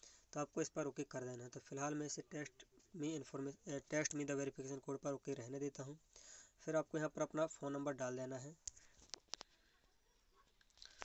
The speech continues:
और यदि आपकी यहाँ भी कंट्री सिलेक्ट नहीं, तो आपको यहाँ भी अपनी कंट्री सिलेक्ट कर लेना है। मेरा already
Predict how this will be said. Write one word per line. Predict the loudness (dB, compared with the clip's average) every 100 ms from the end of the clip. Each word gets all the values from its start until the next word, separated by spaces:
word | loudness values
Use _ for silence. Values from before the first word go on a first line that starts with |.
| 0 0 -10 -2
और | 0 2
यदि | 2 4
आपकी | 2 0 _ _ _ -6 -2
यहाँ | 0 0
भी | 0
कंट्री | 0 -2 0
सिलेक्ट | 0 0 -2 -2
नहीं, | 0
तो | 0
आपको | 0 -2
यहाँ | -2
भी | 0
अपनी | -2 -2
कंट्री | -4 -2 -2
सिलेक्ट | -2 -2 -4
कर | -2
लेना | -2 -2
है। | -4
मेरा | -2 2 2 0
already | -2 -2